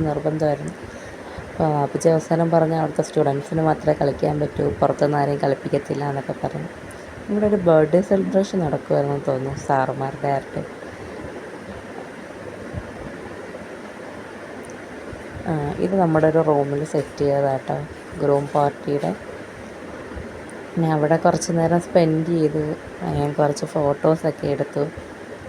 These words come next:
അങ്ങനെ ഇങ്ങനത്തെ സംഭവങ്ങളൊക്കെ ഭയങ്കര ഇഷ്ടമാണ്. ഞാൻ തനിയെ കയറി വീഡിയോ എടുക്കുന്നുണ്ട്, അല്ലെങ്കിൽ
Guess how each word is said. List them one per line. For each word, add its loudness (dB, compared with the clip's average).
അങ്ങനെ 2
ഇങ്ങനത്തെ 2
സംഭവങ്ങളൊക്കെ 0
ഭയങ്കര -2
ഇഷ്ടമാണ്. -4
ഞാൻ -4
തനിയെ 0
കയറി 0
വീഡിയോ 4
എടുക്കുന്നുണ്ട്, 4
അല്ലെങ്കിൽ 2